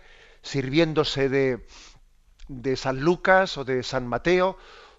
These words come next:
como de una pluma. Cogió la pluma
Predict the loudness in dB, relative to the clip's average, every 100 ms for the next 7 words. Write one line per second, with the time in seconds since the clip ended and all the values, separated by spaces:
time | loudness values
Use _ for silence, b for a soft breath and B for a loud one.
0 | _ -6 0 2 2 2 4 2 2 -2
1 | -2 -4 -12 -20 -20 -12 -10 -2 4 4
2 | 2 2 2 4 0 -2